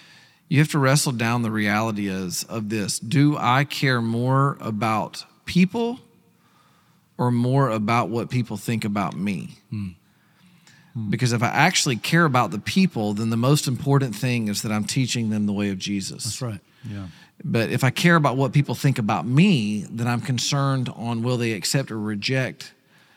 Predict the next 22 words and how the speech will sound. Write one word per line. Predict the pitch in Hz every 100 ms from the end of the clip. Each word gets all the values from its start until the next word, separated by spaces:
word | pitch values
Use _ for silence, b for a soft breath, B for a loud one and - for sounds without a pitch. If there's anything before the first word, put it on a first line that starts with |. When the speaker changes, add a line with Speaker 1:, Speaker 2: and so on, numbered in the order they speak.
| b b b -
Speaker 1:
the | 113
words | 113 127 120 -
that | 113
I'm | 107
sharing. | 104 - 123 123 107 98 95 98 -
Speaker 3:
Right. | 117 104 -
Speaker 1:
Does | 135 135
that | 147
make | 139 -
sense? | 147 143 135 - 143
Speaker 3:
Yeah. | 160
Speaker 1:
And | 131
a | 123
lot | 120 147 156
of | 110
pastors | 139 131 143 - 117 104 101
or, | 104
or | - 117 113 107 90 -
a | 117
lot | 127 139
of | 117
churches | 139 120 123 107 -